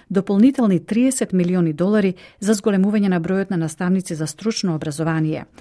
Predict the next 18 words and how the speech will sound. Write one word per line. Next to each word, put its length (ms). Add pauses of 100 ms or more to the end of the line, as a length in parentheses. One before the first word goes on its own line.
(400)
Во 120
обраќање 520
пред 360
Националниот 680
пресклуб 420
во 160
Камбера, 460 (340)
тој 160
ќе 80
изрази 360
загриженост 720
дека 280
Австралија 480
не 200
е 40
на 140
вистински 520
пат 380